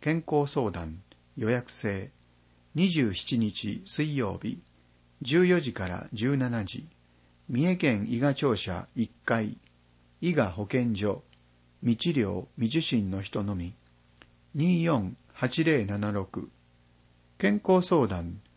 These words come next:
二十九日金曜日、十時から十一時。ハイトピア伊賀四階ミーティングルーム。健康推進課、二二九六五三。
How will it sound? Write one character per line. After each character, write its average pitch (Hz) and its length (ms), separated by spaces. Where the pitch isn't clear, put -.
二 165 160
十 143 240
九 135 140
日 110 320
金 147 240
曜 104 240
日、 113 260
十 170 240
時 131 140
か 98 160
ら 98 240
十 123 240
一 127 200
時。 98 280
ハ 180 160
イ 190 80
ト 185 140
ピ 135 180
ア 107 80
伊 120 120
賀 95 240
四 151 300
階 135 320
ミ 156 200
ー - 0
テ 160 100
ィ 156 80
ン 143 40
グ 135 100
ル 117 180
ー - 20
ム。 87 260
健 165 180
康 147 260
推 135 240
進 113 260
課、 98 300
二 160 280
二 127 320
九 165 200
六 160 240
五 107 220
三。 90 360